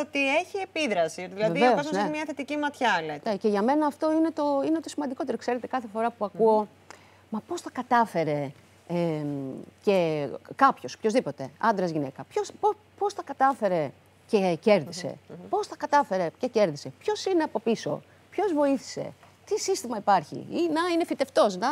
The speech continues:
Speaker 2: είναι δεν ξέρω εγώ. Όταν ακούω τέτοια, ε, αντιλαμβάνομαι το ότι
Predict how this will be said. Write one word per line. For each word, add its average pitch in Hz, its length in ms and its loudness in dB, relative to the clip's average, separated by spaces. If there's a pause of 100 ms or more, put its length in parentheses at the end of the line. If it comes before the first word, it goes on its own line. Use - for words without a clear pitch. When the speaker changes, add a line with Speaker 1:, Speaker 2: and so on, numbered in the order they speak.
(120)
Speaker 2:
είναι 277 140 -4
δεν 240 100 -4
ξέρω 220 160 0
εγώ. 175 200 0
Όταν 277 280 -2
ακούω 233 280 -2
τέτοια, 196 460 0 (600)
ε, 185 280 0 (240)
αντιλαμβάνομαι 214 840 4 (500)
το 226 140 4
ότι 214 440 0